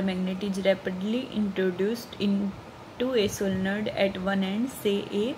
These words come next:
which of the following statement correctly depicts the phenomena taking place। देखो हमें बताना है अगर किसी बार मैग्नेट को मैं सोलेनॉइड के अंदर डाल रही हूँ और कौन सा pole डाल रही हूँ, North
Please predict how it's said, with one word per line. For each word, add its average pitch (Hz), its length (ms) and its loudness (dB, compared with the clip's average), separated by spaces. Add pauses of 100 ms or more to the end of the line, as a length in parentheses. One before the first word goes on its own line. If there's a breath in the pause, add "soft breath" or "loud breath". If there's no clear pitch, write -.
(520 loud breath)
which 247 180 -2
of 269 140 2
the 294 100 8
following 226 340 2
statement 196 540 0
correctly 208 520 0 (140)
depicts - 600 -4
the 190 140 4 (260)
phenomena 196 420 0 (120)
taking 196 420 -2
place। 190 240 -4 (440 loud breath)
देखो 196 200 0
हमें 220 280 2
बताना 185 420 2
है 180 320 -2 (500)
अगर 220 320 8
किसी 247 300 0 (200)
बार 196 280 8
मैग्नेट 180 600 -2
को 175 140 0 (400 loud breath)
मैं 214 140 6
सोलेनॉइड 214 640 4
के 233 80 4
अंदर 214 400 4
डाल 180 260 4
रही 165 220 -4
हूँ - 100 -8 (120)
और 196 100 4 (220)
कौन 220 240 4
सा 233 120 6 (100)
pole 233 300 4
डाल 214 200 6
रही 220 200 2
हूँ, 277 180 4
North 226 400 4